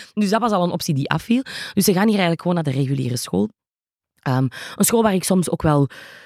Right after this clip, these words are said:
wat moeilijkheden ervaar in de zin van dat het een vrij prestatiegerichte school is. Ehm, maar er zijn in deze, in, in de buurt gewoon geen, geen methodescholen, dus dat is een beetje nog zoeken. Ik ben ook heel erg zoekend op dat gebied.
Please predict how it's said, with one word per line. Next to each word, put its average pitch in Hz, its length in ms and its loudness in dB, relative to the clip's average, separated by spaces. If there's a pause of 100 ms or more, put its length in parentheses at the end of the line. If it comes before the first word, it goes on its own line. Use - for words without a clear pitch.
(580)
wat 202 200 0
moeilijkheden 214 520 4
ervaar 170 300 0
in 175 100 0
de 160 60 0
zin 156 140 -2
van 156 80 0
dat 151 100 -2
het 147 100 -6
een 147 100 -2
vrij 139 180 -4
prestatiegerichte 180 840 -4
school 190 280 -2
is. - 280 -4
Ehm, 143 540 -2
maar 147 120 0
er 143 60 2
zijn 156 200 2
in 156 120 2
deze, 156 220 2
in, 160 160 2
in 156 140 2
de 156 80 2
buurt 185 240 0
gewoon 175 380 4
geen, 160 280 2
geen 143 180 2
methodescholen, 185 720 -2
dus 156 140 -4
dat 151 100 -2
is 151 60 -6
een 147 60 -2
beetje 160 220 -2
nog 143 140 0
zoeken. 185 320 0
Ik 165 60 2
ben 139 140 2
ook - 140 -2
heel 147 220 2
erg 160 200 0
zoekend 175 280 -2
op 156 100 0
dat 156 120 0
gebied. 170 400 -2